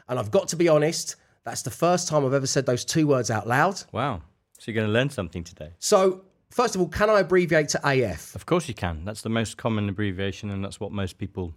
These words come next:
Speaker 2: know it as.
Speaker 1: So, what is A F and who is affected?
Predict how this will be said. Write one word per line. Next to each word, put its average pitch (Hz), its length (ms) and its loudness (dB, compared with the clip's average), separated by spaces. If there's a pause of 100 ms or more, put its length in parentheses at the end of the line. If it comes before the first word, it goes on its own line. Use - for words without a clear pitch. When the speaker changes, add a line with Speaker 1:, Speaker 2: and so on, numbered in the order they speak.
Speaker 2:
know 104 180 0
it 107 160 -2
as. 160 300 -4 (260)
Speaker 1:
So, 175 560 2 (340)
what 156 340 0
is 143 440 -2 (400)
A 160 180 2
F 120 440 -4 (180)
and 110 160 -6
who 80 360 0 (280)
is 101 100 -8
affected? - 480 -10